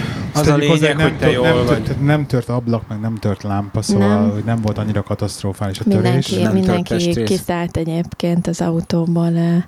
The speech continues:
Speaker 2: Semmilyen sem-, személyi
Speaker 3: semmilyen
Speaker 2: sérülés nem
Speaker 3: személyi
Speaker 2: történt.
Speaker 3: sérülés nem
Speaker 2: Amit még nem
Speaker 3: történt.
Speaker 2: tudunk, mert még biztos, hogy izé, még én várom, hogy megkapjuk a levelet a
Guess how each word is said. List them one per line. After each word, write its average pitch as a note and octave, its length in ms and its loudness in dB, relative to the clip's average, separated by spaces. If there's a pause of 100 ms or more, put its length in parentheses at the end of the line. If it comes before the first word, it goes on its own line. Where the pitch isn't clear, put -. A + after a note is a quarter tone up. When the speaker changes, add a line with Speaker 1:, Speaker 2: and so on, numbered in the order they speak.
(120)
Speaker 2:
Semmilyen G2 380 -2
sem-, G2+ 240 -4
személyi G2 380 -4
Speaker 3:
semmilyen F#2 320 2 (100)
Speaker 2:
sérülés F2+ 100 0
nem - 100 -2
Speaker 3:
személyi F#3 280 2
Speaker 2:
történt. F3+ 280 0
Speaker 3:
sérülés F3 320 -2
nem F3 120 -2 (100)
Speaker 2:
Amit G#3+ 100 0
még A#2 220 2
nem - 20 2
Speaker 3:
történt. C3 220 2 (120)
Speaker 2:
tudunk, A#2 180 -2
mert G#2 140 0
még G#2 120 -2
biztos, G#2 360 -6
hogy F#2+ 100 -8
izé, G2+ 360 -2
még G2+ 240 -2
én G#2+ 160 0
várom, G#2 320 0
hogy F#2+ 120 -2
megkapjuk - 460 -4
a F2 340 -4 (100)
levelet F#2+ 520 -2
a F#2+ 200 -4